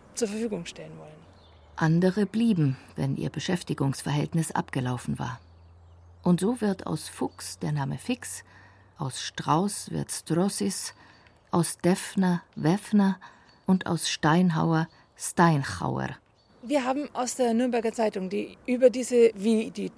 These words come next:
Speaker 1: Augsburger Allgemeine und andere Zeitungen in Deutschland, über diese Zeit sehr detailliert berichtet und speziell über Griechenland, schon beginnend mit der Regierungszeit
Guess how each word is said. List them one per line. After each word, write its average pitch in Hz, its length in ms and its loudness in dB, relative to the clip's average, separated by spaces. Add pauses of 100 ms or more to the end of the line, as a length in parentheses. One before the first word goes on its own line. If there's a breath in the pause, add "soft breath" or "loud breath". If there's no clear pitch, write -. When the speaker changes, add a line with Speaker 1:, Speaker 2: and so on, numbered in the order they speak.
(160)
Speaker 1:
Augsburger 202 440 -2
Allgemeine 240 520 2
und - 140 -6
andere 233 260 0
Zeitungen 220 500 -6
in 202 120 -6
Deutschland, 226 640 -4
über 247 220 -2
diese 233 260 -8
Zeit 214 260 -6
sehr 233 160 2
detailliert 208 500 -6
berichtet 226 380 -8
und 214 100 -8
speziell 202 400 -8
über 190 200 -8
Griechenland, 294 640 -8
schon 247 600 0 (240)
beginnend 233 480 0
mit 208 140 -6
der 196 120 -6
Regierungszeit 196 640 -6